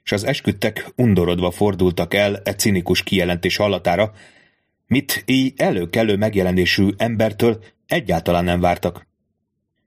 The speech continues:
Villefort kezeibe temette arcát, mely előbb halott halovány volt,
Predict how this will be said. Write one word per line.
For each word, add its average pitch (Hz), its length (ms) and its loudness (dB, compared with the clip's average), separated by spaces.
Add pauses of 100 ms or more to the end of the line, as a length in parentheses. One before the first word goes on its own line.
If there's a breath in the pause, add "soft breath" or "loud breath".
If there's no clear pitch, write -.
(380)
Villefort 113 360 0
kezeibe 101 400 0
temette 98 360 -2
arcát, 104 460 0
mely 101 380 0 (100)
előbb 98 500 -2
halott 110 360 -2
halovány 113 480 0
volt, 123 340 -2